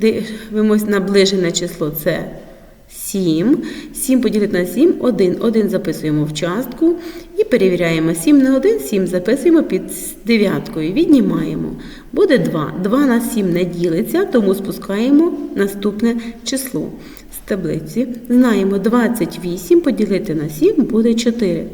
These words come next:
Тому чотири ми записуємо у частку і перевіряємо. Чотири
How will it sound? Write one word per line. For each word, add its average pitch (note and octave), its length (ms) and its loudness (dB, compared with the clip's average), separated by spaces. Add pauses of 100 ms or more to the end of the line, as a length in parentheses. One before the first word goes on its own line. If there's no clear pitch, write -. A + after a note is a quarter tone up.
(120)
Тому E4+ 240 4
чотири F#3+ 540 0 (120)
ми D4 160 4
записуємо F#3+ 680 0 (100)
у G4 120 4
частку A#3 680 0 (300)
і G4+ 100 4
перевіряємо. E3+ 800 -2 (120)
Чотири G#3 580 0